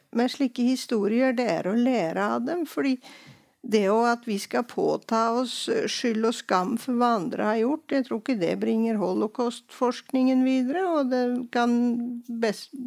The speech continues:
fører som regel bare til at folk blir deprimerte, og hvorfor skal vi være det? Det er, ehm,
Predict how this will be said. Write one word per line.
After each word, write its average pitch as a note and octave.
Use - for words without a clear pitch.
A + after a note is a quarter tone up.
fører G#3+
som A#3+
regel A3
bare F#3+
til A#3+
at G#3+
folk G3+
blir A3
deprimerte, G#3
og E4
hvorfor B3
skal B3+
vi A3+
være G#3
det? C4
Det C#4+
er, A#3
ehm, A3+